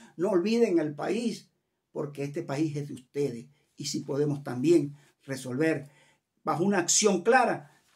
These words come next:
la actitud que podamos asumir para poder entonces, entre todos,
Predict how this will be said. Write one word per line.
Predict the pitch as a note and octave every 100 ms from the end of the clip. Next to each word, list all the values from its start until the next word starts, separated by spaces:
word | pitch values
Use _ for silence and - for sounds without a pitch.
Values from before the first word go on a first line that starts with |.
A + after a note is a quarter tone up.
| -
la | D#3 D3
actitud | D3 C#3+ - F3
que | E3+
podamos | - C#3+ D3 D3
asumir | C3 C#3+ C#3 D3+ D3 - - -
para | C#3 B2+
poder | - C3 C#3
entonces, | C#3+ C3+ D3 D3+ D3 D3
entre | C4+ C4 B3+ A3+
todos, | G#3+ C4 A#3+ F3+ -